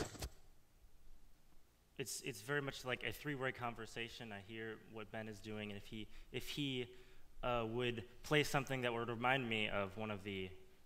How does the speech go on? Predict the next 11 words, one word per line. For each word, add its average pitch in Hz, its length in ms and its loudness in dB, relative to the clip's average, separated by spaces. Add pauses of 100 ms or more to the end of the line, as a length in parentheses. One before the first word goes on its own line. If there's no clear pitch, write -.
great 104 440 2
jazz 110 220 4
musicians 104 380 -4
of 95 100 -6
the 98 60 -6
past, 98 500 -4 (880)
um, 95 240 -2 (560)
I 107 120 8
would 104 320 2 (1400)
support 151 500 2
that 104 300 4